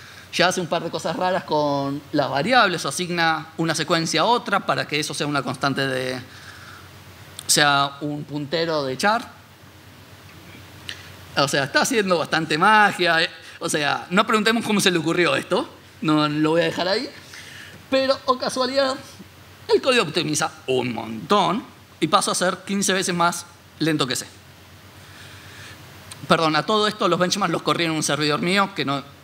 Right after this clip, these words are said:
que no tenía nada más que mi conexión de S S H mientras corría esto. O sea, no tenía ni un Nginx, no tenía nada corriendo,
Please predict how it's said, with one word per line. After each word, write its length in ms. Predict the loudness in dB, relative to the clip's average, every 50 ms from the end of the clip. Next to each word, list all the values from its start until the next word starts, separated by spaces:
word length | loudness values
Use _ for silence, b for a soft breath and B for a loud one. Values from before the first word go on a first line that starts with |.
| -20 -20 -20 -4
que 100 | -2 2
no 140 | 2 2 2
tenía 280 | 2 2 2 4 2 2
nada 220 | 4 4 4 4
más 140 | 4 2 2
que 100 | 0 -4
mi 80 | -4 -2
conexión 380 | -2 -2 -2 -2 -2 -2 -2
de 60 | -2
S 120 | -2 -2 -2
S 80 | -2
H 180 | -2 0 0 0
mientras 240 | -2 -2 -4 -4 -4
corría 300 | -4 -4 -2 0 -2 -2
esto. 180 | -4 -6 -12 -18 -20 -20 -18 -10
O 60 | -6
sea, 240 | -4 -2 0 0 0
no 140 | 0 -2 -2
tenía 240 | -2 0 0 0 0
ni 60 | 0
un 220 | 0 0 0 0
Nginx, 440 | 0 0 -2 -2 0 0 -2 -2 -2
no 100 | -6 -4
tenía 240 | -2 -2 -2 -2 0
nada 260 | 0 0 0 0 0
corriendo, 400 | -2 -2 0 0 0 0 0 -4